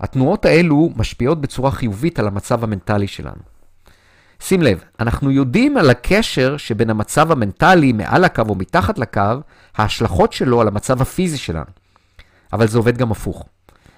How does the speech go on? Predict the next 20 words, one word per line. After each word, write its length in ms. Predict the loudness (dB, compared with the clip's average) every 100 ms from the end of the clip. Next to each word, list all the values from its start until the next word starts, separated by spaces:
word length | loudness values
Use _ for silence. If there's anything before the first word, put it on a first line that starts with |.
| -2
זה 140 | 0
עובד 240 | 2 2
גם 280 | 2 2 0
שהמצב 600 | -6 -4 -4 -2 0 0
הפיזי, 640 | -2 -2 2 2 0 -4 -8 _ -12
התנועות 400 | -6 0 0 -2
הפתוחות, 760 | -8 -10 -2 2 2 0 -4 _ _ _ _ _ -20 -12 -2
הן 260 | 0 0 -2
משפיעות 680 | -8 -10 -6 -2 0 -2 -6 -18 -6
לטובה 720 | -2 -2 -4 -8 -2 0 0 -2 _
על 160 | -6 -4
המצב 360 | -6 -6 -4
המנטלי, 560 | -4 -6 -2 0 0 -2 _ _ _ _ _ _ -8
ותנועות 480 | -4 -2 -2 -2 -2
סגורות, 680 | -6 -6 -2 0 0 -2 -14 _
שאני 200 | -10 -8
יושב 300 | -6 -4 -4
מכווץ, 760 | -4 -6 0 2 4 2 -4 -12
שאני 220 | -8 -6
יושב, 340 | -6 -4 -4